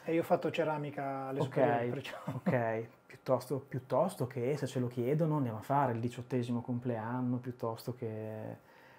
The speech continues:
Speaker 2: lo facciamo, lo facciamo. Però diciamo che non, non lo cerchiamo più di tanto, anche perché sai bene che fare un bar catering è, è impegnativo, no?
Speaker 1: Sì,
Speaker 2: Anche
Speaker 1: sì,
Speaker 2: qui
Speaker 1: sì.
Speaker 2: a me fa sempre arrabbiare quando uno ti chiede un servizio di,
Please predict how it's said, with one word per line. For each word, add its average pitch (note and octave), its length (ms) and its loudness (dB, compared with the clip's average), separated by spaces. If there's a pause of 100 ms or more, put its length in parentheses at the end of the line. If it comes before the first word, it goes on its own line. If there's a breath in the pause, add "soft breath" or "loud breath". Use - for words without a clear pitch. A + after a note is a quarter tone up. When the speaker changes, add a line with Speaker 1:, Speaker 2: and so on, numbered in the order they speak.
(160 loud breath)
Speaker 2:
lo C3+ 100 -6
facciamo, - 460 0
lo G#2+ 80 -4
facciamo. A2 540 -4
Però F3 200 8
diciamo F#3+ 360 4
che F#3 80 0
non, D3 200 2
non D3 120 0
lo D3 100 2
cerchiamo G#2+ 640 -2
più A2+ 140 -8
di A2 120 -6
tanto, G#2+ 560 -8 (320 loud breath)
anche B2+ 240 2
perché C3 240 0
sai C#3+ 180 0
bene D3 260 2
che A#2 60 -2
fare C3+ 160 -2
un C3+ 80 2
bar C#3 140 2
catering C3 600 2
è, A2 460 0 (1000 loud breath)
è - 80 -4
impegnativo, A#2 840 -2
no? C3 380 -2
Speaker 1:
Sì, C3+ 160 -4
Speaker 2:
Anche E3+ 100 8
Speaker 1:
sì, D#3+ 100 2
Speaker 2:
qui D3+ 100 6
Speaker 1:
sì. C3+ 100 6
Speaker 2:
a C3 60 6
me D3 100 2
fa D3 100 0
sempre C3+ 280 0
arrabbiare C#3+ 480 4
quando C3 220 -2
uno C3+ 120 0
ti B2+ 120 -10
chiede B2 200 0
un A#2+ 80 0
servizio B2 640 -2
di, A2+ 420 -4